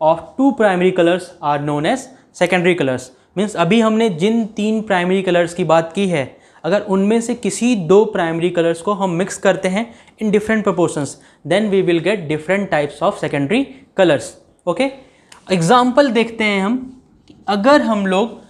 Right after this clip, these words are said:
मिक्स करते हैं रेड कलर को और हम लोग मिक्स करते हैं ग्रीन कलर को in equal proportion, इक्वल प्रोपोर्शन की बात कर रहा हूँ, that means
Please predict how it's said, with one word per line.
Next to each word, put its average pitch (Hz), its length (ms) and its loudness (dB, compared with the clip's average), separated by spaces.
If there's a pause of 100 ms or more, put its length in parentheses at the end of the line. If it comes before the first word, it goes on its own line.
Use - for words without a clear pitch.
मिक्स 233 280 -6
करते 202 320 -2
हैं 214 200 -2
रेड 185 360 2
कलर 214 260 0
को 156 160 0 (1160)
और 196 200 4
हम 185 180 -2
लोग 190 180 0
मिक्स 185 200 -6
करते 170 280 -2
हैं 247 300 -4 (1600)
ग्रीन 214 360 4
कलर 135 240 0
को 127 140 -6 (1300)
in 254 180 4
equal 247 360 2
proportion, 165 420 -2 (360)
इक्वल 220 280 0
प्रोपोर्शन 254 400 0
की 247 80 2
बात 247 200 2
कर 247 100 2
रहा 247 60 4
हूँ, 233 80 2
that 226 200 4
means 254 160 -2